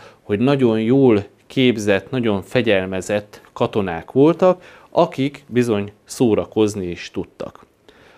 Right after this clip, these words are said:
Kilencszázhetvenben Taksony fejedelemsége alatt volt az utolsó hadjárat. Ö,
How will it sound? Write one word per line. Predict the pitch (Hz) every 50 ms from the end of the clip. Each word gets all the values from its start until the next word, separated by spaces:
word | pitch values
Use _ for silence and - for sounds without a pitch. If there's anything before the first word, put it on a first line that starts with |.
| - - -
Kilencszázhetvenben | - 202 196 180 160 139 127 - - 123 113 107 - - - 156 143 147 - - 113 101 101 98 95 107 110 120 139 160 160 - - - _ _ _ _ _ _ _ -
Taksony | - 151 139 - - - 123 107 101 101 101 - _ _ _
fejedelemsége | _ - - 139 139 123 113 104 104 104 104 101 98 98 - - 110 98 98 110 107
alatt | 123 123 110 98 - -
volt | - 110 110 127 151 147 -
az | - 98 98 -
utolsó | 143 143 - 117 101 95 90 - - 92 85
hadjárat. | 85 - 131 147 147 156 165 156 147 135 123 113 107 107 - - - - - - - - - _ _ -
Ö, | - 107 104 104 101